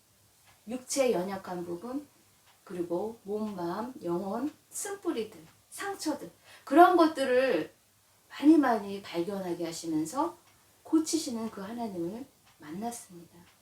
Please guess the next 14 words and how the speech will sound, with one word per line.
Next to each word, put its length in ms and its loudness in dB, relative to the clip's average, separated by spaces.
그 260 8
광경을 880 -2
바라보며 840 0
공사다망한 880 6
저부터 500 -8
자수하여 640 4
광명 420 -6
찾게 680 -10
하는 460 -6
그러한 320 -4
은혜가 400 -2
있습니다. 580 -10
그리고 420 6
자백하여 960 0